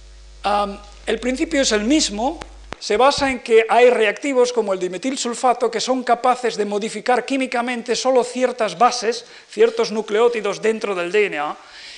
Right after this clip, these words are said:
y esta modificación es muy específica para ciertas posiciones de la base.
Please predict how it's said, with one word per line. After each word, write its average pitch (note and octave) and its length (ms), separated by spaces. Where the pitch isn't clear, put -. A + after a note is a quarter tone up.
y G#3 100
esta C#4+ 200
modificación A#3+ 600
es F#3+ 140
muy B3 180
específica A3+ 580
para G3+ 180
ciertas G3+ 380
posiciones G3+ 680
de E3+ 80
la D#3+ 100
base. - 360